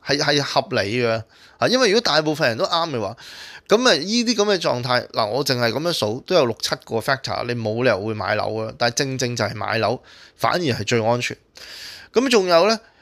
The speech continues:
你如果你呢，呢幾個 factor 都，誒，即係，誒，考慮過之後，你仲會買嘅話呢，係極之少數啊。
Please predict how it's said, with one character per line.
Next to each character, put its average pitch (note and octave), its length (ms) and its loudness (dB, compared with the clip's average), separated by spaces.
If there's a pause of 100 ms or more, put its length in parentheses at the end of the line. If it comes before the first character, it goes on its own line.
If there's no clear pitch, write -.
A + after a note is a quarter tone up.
(100)
你 E3+ 220 0
如 C#3+ 100 2
果 A3+ 120 4
你 G3+ 100 2
呢， A3+ 280 -2 (120)
呢 G#3+ 320 0
幾 E3 160 2
個 F3+ 140 2
factor E3 440 -2 (680)
都， A3+ 440 4 (880)
誒， B2+ 260 0
即 E3 100 2
係， B2+ 420 0
誒， A2+ 300 2
考 E3+ 160 2
慮 D#3+ 140 2
過 B2+ 160 -4
之 D3 100 -2
後， G#2 180 -2 (200)
你 D3 120 0
仲 E3 220 0
會 D#3+ 100 4
買 C#3+ 240 4
嘅 C#3 80 4
話 A#2+ 120 2
呢， C#3 120 -4 (200)
係 C3+ 80 -2
極 A#2+ 140 -4
之 B2+ 160 -6
少 G#2 180 -6
數 G#2 260 -14 (1040)
啊。 - 200 -8